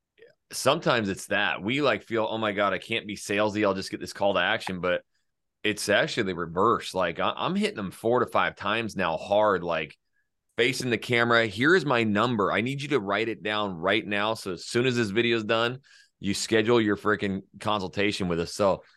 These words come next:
um, you know, you, you might have just started doing better calls to action, more frequent, something like that. Um, 'cause you got a whole pool of people sitting there watching. They just need to be told to, to call. And that's,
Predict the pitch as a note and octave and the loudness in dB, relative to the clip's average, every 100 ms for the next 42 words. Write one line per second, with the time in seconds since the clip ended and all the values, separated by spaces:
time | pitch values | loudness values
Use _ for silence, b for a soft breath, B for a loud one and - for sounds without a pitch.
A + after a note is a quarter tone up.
0 | b _ _ _ - F#2+ F2+ E2+ E2 F#2 | b _ _ _ -2 2 4 2 -2 -4
1 | F#2 F2+ F2 G2+ G2 F#2+ F2 A#2+ E2+ F#2+ | 0 0 -2 -6 -4 -2 2 2 0 -4
2 | - F#2 F2+ F2+ F#2+ F2 F#2 E2+ F2+ E2+ | 0 0 0 -2 0 2 2 0 -2 -2
3 | D#2+ F#2+ G2+ - G2+ F2 E2 - - G2+ | -4 -2 -4 -4 -6 -6 -6 -8 -4 -4
4 | - G2 F#2 - - - A2 F2+ E2+ - | -2 -2 -2 -6 -14 -6 -6 -4 -8 -4
5 | F#2 G2+ F2+ - _ _ - E2+ E2+ D#2+ | 0 0 0 -4 _ _ -6 -4 -2 -4
6 | D#2 - _ _ _ - F2+ E2 F2+ G#2+ | -6 -12 _ _ _ -8 -8 -4 2 4
7 | A2 G#2 G2+ A2+ A2 F#2+ - F2+ - G2 | 4 2 0 0 0 0 -6 -8 -6 -2
8 | G2 E2+ F2+ A2 - D#2+ - F2 F#2 D#2+ | 0 0 0 0 -4 -8 -8 -6 -6 -6
9 | F#2 E2 D#2 - F2+ F2 D2 _ _ _ | -6 -6 -8 -2 -2 -2 -8 _ _ _
10 | - - - - F#2 F#2 F#2+ A2+ | -12 -12 -12 -2 0 2 0 -2